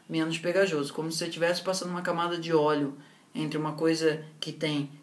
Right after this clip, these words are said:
cola e outra coisa onde está colada. Esse óleo solta, dissolve essa cola, tá? Nesse princípio, só essa oleosidade é capaz de digerir ama, porque ela é lipossolúvel e não hidrossolúvel. Se você toma essa água, toma essa água, toma essa água,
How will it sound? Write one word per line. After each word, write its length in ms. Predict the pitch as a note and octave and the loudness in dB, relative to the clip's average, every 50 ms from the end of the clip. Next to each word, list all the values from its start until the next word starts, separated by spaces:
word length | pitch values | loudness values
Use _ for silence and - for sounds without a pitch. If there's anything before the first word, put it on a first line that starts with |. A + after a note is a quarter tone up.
| - | -4
cola 480 | - - D#3+ E3 F3 F#3 G3 G#3 A3+ A3 | 2 6 8 10 10 10 8 8 4 2
e 120 | G3+ G3 F#3 | 4 4 4
outra 220 | F#3 F#3+ F#3+ F#3+ | 4 4 4 0
coisa 260 | F#3+ F#3+ F#3 F#3 F#3 | 0 0 0 0 0
onde 120 | F3+ F3+ F3+ | -2 -2 -2
está 160 | - - F3+ | 0 0 0
colada. 400 | F3+ G#3 G3 F3+ D#3 D3 C#3 D3 | 4 6 6 6 6 6 4 2
Esse 180 | D3 D3 - D#3+ | 0 0 0 2
óleo 200 | D#3 D#3+ E3 E3+ | 2 2 2 0
solta, 640 | - - - - - - D#3 D#3 D3+ D3 D3 C#3+ C#3 | -2 -2 -2 -2 0 2 4 4 4 2 0 -4 -6
dissolve 640 | C#3 - - - - D#3 D#3 D3+ D3 C#3+ C#3+ - - - - - - - _ _ _ | -4 -2 -2 0 2 4 4 4 4 2 0 -4 -10 -16 -20 -20 -20 -20 _ _ _
essa 220 | - C#3 - - C#3 | -8 -6 -4 -4 -4
cola, 320 | - - C#3 B2+ A2 - - - - - - | -4 -6 -6 -6 -8 -8 -12 -18 -18 -8 -4
tá? 260 | C#3+ D3 D3 - - - - - - - - - - | -2 -2 -2 -4 -8 -14 -20 -20 -20 -20 -20 -18 -10
Nesse 340 | - E3+ E3+ F3+ F3+ F3+ - | -6 -2 0 2 2 0 0
princípio, 640 | - G3 F#3+ F3+ - - G3+ G#3 G3+ G#3+ A3 A3+ - - - - | 0 0 0 0 2 2 2 0 2 2 0 -2 -2 -6 -12 -8
só 300 | - - G#3+ G#3 A3+ A#3+ | -2 2 6 8 10 10
essa 420 | A#3 G#3+ G#3 G#3 G3+ - G#3 F#3+ | 10 10 8 6 6 6 6 6
oleosidade 760 | F#3 F#3 F#3 F#3+ F#3 F3+ F3 E3+ D3+ D#3+ D#3+ E3+ F3+ F3+ F#3 | 8 8 8 6 6 6 4 4 6 8 10 10 10 8 6
é 20 | F3 | 4
capaz 480 | F3+ F3 E3+ F3 E3 D#3+ E3 E3+ E3 | 2 2 4 6 8 8 8 8 6
de 80 | E3+ D#3+ | 2 -2
digerir 680 | D3+ D#3 D#3+ E3 E3+ F#3 F3+ E3+ D#3+ E3 E3 E3 E3 - - - _ - | -4 -2 0 2 4 4 4 4 4 2 0 -2 -4 -8 -14 -20 _ -6
ama, 300 | D#3 D3+ D3+ D#3 D#3+ D#3+ | -4 -2 -2 -2 -2 -2
porque 240 | D#3 D#3 D3+ - E3 | -4 -4 -2 0 2
ela 140 | D#3 D3+ | 2 2
é 20 | D#3+ | 2
lipossolúvel 880 | D#3+ D#3 D#3+ D#3+ D#3 E3+ E3 - G3+ F#3 E3+ D3+ C#3+ C#3 C3 C3+ C#3 | 2 2 2 2 2 0 -2 0 0 2 2 2 0 0 0 -2 -4
e 60 | C#3 C#3 | -4 -4
não 260 | D3 D3+ D#3+ D#3+ D#3+ | -4 -4 -4 -4 -2
hidrossolúvel. 760 | D#3 D3+ D3 D#3 D#3 D#3 - F#3 F3 D#3+ D3 C3+ C3 - - | -2 -2 -2 -2 -4 -2 -2 -2 -2 -2 -2 -4 -4 -4 -4
Se 140 | - - | -4 -4
você 240 | D3+ D#3+ D#3 D#3+ E3+ | -2 -2 -2 -2 -2
toma 300 | - - F#3+ G#3 G#3 G3 | -2 0 0 0 2 0
essa 160 | F#3 F#3+ F3+ | 0 2 4
água, 260 | D#3+ D3+ D3 C#3+ C#3+ C#3+ | 6 6 6 4 0 -2
toma 200 | - D#3 D#3+ D#3 | -4 -4 -4 -4
essa 180 | D#3 D#3 D3 | -4 -2 -2
água, 180 | C#3+ C#3 C#3 C#3 | -2 -2 -2 -4
toma 220 | - D#3 D3 D3 | -4 -4 -2 -2
essa 180 | D3 C#3+ D3 D3+ | -2 -2 0 2
água, 220 | D#3+ E3+ F3 F3+ | 2 2 2 -2